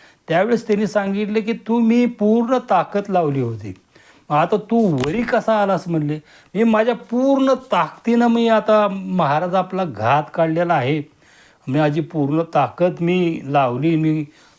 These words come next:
तुमचा कसा हात झिडकला हे मला माझ्या जीवनामध्ये कळालं नाही." मग महाराज सांगितले की, "बाबा, एवढी ताकद लागते तुझ्या जीवनामध्ये भगवंताच्या प्राप्तीसाठी,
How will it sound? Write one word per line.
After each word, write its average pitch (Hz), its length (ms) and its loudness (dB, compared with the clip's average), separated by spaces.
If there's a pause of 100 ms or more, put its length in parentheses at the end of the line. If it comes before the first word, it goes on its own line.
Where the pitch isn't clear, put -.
(120)
तुमचा 139 420 0
कसा 160 380 -2
हात 156 220 0
झिडकला 165 540 0
हे 156 180 -2
मला 143 280 0
माझ्या 143 240 -2
जीवनामध्ये 135 500 -6
कळालं 131 500 -4
नाही." 117 260 -6 (540)
मग 127 80 -8
महाराज 117 360 -4
सांगितले 143 480 -4
की, 175 100 -10
"बाबा, 220 380 0 (380)
एवढी 160 520 2 (160)
ताकद 170 500 -4
लागते 165 360 -4
तुझ्या 135 320 -6
जीवनामध्ये 139 480 -4
भगवंताच्या 123 800 -4
प्राप्तीसाठी, 160 960 -4